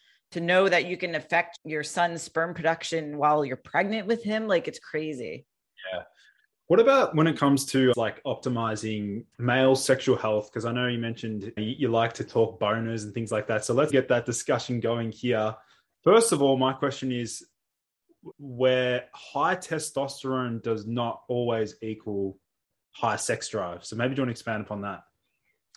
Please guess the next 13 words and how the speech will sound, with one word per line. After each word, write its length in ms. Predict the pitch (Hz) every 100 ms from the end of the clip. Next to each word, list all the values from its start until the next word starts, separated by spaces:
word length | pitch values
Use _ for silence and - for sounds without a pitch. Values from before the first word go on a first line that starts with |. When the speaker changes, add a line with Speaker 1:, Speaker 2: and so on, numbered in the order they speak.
| _ _ _ _ _ _
Speaker 1:
A 60 | 185
lot 500 | 190 190 202 233 277
of 180 | 285 269
times 800 | 202 196 170 160 156 170 170 -
when 580 | 156 165 160 156 156 - _
sex 500 | - - 190 190 -
drive 400 | 180 170 165 156
is 140 | 151
low, 500 | 143 143 104 127 147 - _ _ _ _ _ _ _ _ _ _ _ -
guys 300 | 165 175 165
think 320 | 170 160 -
automatically 720 | 110 165 185 190 170 165 160 156
testosterone, 640 | 156 - 123 - -